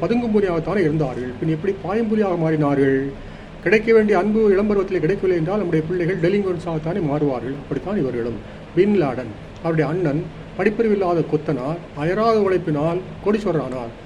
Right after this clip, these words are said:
அதே போல ஆக துடிக்கின்றார் பின் லாடனும் பொருளாதாரத்திலும் அதிகாரத்திலும். ஆனால் அ-, அது கிடைக்கவில்லை. இவரை முஸ்லீம் என்பதற்காக புறந்தள்ளினார்கள்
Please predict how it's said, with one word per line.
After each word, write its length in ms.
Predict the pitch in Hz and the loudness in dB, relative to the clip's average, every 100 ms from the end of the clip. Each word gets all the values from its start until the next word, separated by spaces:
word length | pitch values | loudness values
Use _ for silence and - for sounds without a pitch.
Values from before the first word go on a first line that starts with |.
| - - | -18 -4
அதே 160 | 170 190 | 2 4
போல 460 | 202 233 214 190 175 | 4 4 2 2 2
ஆக 180 | 175 | 0
துடிக்கின்றார் 640 | 185 180 175 170 160 156 143 | 0 0 -2 0 0 0 0
பின் 220 | 143 160 | -2 0
லாடனும் 320 | 139 120 131 196 - - | -2 -4 -6 -8 -12 -8
பொருளாதாரத்திலும் 600 | 175 180 170 147 - 175 208 139 | -2 0 0 -2 -4 -4 -2 0
அதிகாரத்திலும். 540 | 170 139 110 123 113 - - - | 2 0 -2 -8 -10 -14 -16 -8
ஆனால் 440 | 151 151 127 170 381 - - - - - 151 | -2 -2 0 -2 -4 -8 -18 -18 -18 -12 -4
அ-, 200 | 156 165 | -4 -2
அது 600 | 156 160 156 147 143 139 143 | -2 0 2 2 2 0 0
கிடைக்கவில்லை. 600 | 180 208 160 120 127 160 165 - - | 0 2 0 0 -2 -4 -6 -12 -6
இவரை 400 | 160 160 160 143 135 143 | 0 2 2 0 -2 -4
முஸ்லீம் 400 | 170 - 202 185 | -4 0 0 2
என்பதற்காக 600 | 160 165 160 156 135 127 147 - - - - | 0 0 0 -2 -6 -6 -6 -8 -12 -16 -4
புறந்தள்ளினார்கள் 960 | 185 202 165 147 135 113 110 117 143 | 0 0 2 2 0 -2 -8 -4 -2